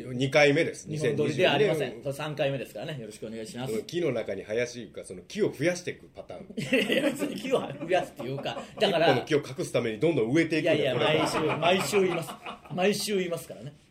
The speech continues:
Speaker 1: 増やしていくんでしょ？だから。
Speaker 2: 増やしていく。
Speaker 1: 薄めるんでしょ？
Speaker 2: じゃあ、じゃあ、薄めるっていうか、騙してはないけど、お前が疑わなきゃ、別に言わないです。
Speaker 1: 疑わなきゃってど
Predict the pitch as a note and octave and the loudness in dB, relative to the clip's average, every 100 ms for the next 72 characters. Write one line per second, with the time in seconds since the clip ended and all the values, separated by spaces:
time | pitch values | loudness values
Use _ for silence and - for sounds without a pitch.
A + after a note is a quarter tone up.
0 | _ _ _ B2+ C3+ C3 - E2 A2 B2 | _ _ _ 2 2 2 -6 -10 -6 -6
1 | - D3+ B3 C4 - D3 C3+ - D3 C#3+ | -4 2 4 4 0 -4 -2 -2 2 2
2 | C3+ G2+ - - - - C3 E3+ F4+ F4 | 2 0 -8 -14 -8 -6 -2 -2 -2 -4
3 | D#4 C#3 D#3 B3+ C4+ - A#2+ E3 C3+ G3 | -4 -4 -2 0 0 -2 0 0 0 2
4 | E4+ E4+ C#4 C#4+ D#4 D#4+ D#4+ D#4 D#4+ A3+ | 4 6 6 6 6 6 4 4 2 2
5 | G#3+ D3 - _ _ _ _ C#3+ E3 D#3 | 0 -2 -6 _ _ _ _ -8 -6 -4
6 | C#3 C3+ C3+ D3+ D3 C#3 F3 - E3+ - | -6 -4 2 4 4 2 2 2 -2 0
7 | B2 - B2 | -4 -4 -10